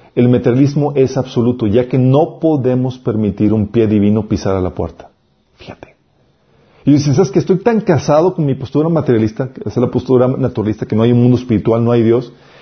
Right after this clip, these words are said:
que voy a interpretar y voy a sesgar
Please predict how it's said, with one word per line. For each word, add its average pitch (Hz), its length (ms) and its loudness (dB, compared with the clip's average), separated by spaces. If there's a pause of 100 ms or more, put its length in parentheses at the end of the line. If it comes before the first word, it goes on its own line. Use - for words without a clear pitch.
(160)
que 151 200 4
voy 147 440 2
a 202 200 2
interpretar 151 540 0
y 180 60 4
voy 180 140 4
a 185 60 0
sesgar 139 600 0